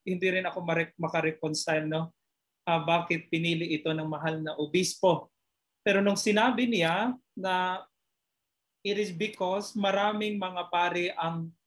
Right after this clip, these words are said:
na-assign sa Saguday na makapag-administer ng mga pilgrims, no, na pupunta sa mga churches na ito.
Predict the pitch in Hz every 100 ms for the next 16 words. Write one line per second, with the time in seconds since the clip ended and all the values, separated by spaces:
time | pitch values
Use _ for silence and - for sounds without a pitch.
0 | _ 180 185 170 170 175 175 170 160 160
1 | 151 156 156 180 151 131 _ _ _ _
2 | _ _ _ _ 175 175 170 175 175 170
3 | 180 165 165 170 160 - 180 175 165 160
4 | 156 156 - 165 165 156 160 156 - 160
5 | 175 - _ _ _ _ - 156 175 170
6 | 170 165 165 160 160 156 151 151 156 151
7 | 151 - 156 147 - 147